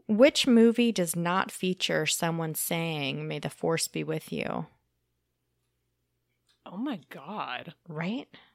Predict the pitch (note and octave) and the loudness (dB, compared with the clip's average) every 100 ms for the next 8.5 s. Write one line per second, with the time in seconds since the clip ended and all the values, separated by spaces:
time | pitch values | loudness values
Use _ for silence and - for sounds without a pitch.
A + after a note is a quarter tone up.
0 | _ _ _ _ _ _ - D3+ F#3+ A3 | _ _ _ _ _ _ -20 -14 -10 -8
1 | G#3 E3 E3 D#3 D#3 D3 C#3 C#3 D#3+ _ | -8 -10 -12 -14 -16 -18 -18 -16 -18 _
2 | _ _ _ _ - - A3 G3+ D#3 - | _ _ _ _ -16 -8 0 2 2 0
3 | G#3+ G#3 G3 G#3 G3+ F3+ E3 F3+ F#3 - | 0 0 4 4 4 -2 -2 -2 -2 -10
4 | - D3+ D3 D#3+ G3 G3 - - E3+ E3 | -10 -10 -6 -8 -8 -12 -18 -4 0 2
5 | D3+ D#3 - _ _ _ _ _ _ _ | 2 0 -10 _ _ _ _ _ _ _
6 | _ _ _ _ _ _ _ _ _ _ | _ _ _ _ _ _ _ _ _ _
7 | _ _ _ - _ - G#3 G#3+ F3+ F3 | _ _ _ -20 _ -16 -12 -10 -10 -12
8 | G#3 B3+ D#4+ F4 | -10 -8 -8 -10